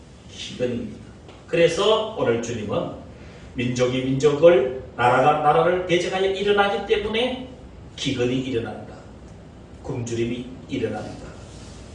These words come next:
그 다음에 칠 절 이하에 보니까 지진이 있으리니 그랬습니다.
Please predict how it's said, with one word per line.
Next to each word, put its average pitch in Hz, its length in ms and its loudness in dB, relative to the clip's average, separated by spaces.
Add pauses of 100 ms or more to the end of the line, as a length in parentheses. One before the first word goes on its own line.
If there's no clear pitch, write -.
(520)
그 220 100 8
다음에 247 240 6
칠 - 220 -2
절 226 180 2
이하에 196 260 6
보니까 - 840 0
지진이 202 480 -6
있으리니 175 440 -8
그랬습니다. - 480 -8